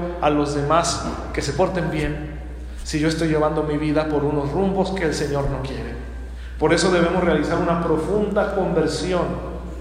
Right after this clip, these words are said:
siguiendo los criterios que nos da la palabra de Dios,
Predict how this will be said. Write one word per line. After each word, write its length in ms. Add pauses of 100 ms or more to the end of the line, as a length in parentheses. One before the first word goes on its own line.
(220)
siguiendo 500
los 180
criterios 680
que 140
nos 160
da 100
la 160
palabra 400
de 120
Dios, 360